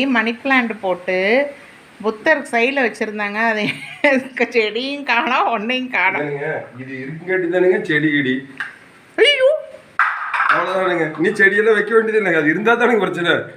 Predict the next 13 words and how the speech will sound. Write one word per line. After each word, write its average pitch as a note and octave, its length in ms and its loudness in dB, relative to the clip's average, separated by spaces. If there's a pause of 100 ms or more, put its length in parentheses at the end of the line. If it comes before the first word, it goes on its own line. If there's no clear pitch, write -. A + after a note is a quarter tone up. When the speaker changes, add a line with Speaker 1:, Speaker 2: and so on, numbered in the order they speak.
Speaker 2:
தூக்கி A3 320 4
எறிஞ்சாச்சு, G#3 420 2
நீ G3+ 60 -4
செடி F#3 200 4
வைக்க F3+ 180 2
வேண்டியது E3+ 300 -2
இல்லப்பா. E3 260 -2 (360)
Speaker 1:
சரி, A3+ 180 -2
உங்களுக்கு G3 300 -2
எவ்வளவு A#3 260 4
பெரிய A3 280 -2
லோன்? G#3 300 2
Speaker 2:
ஆமா, A3+ 300 4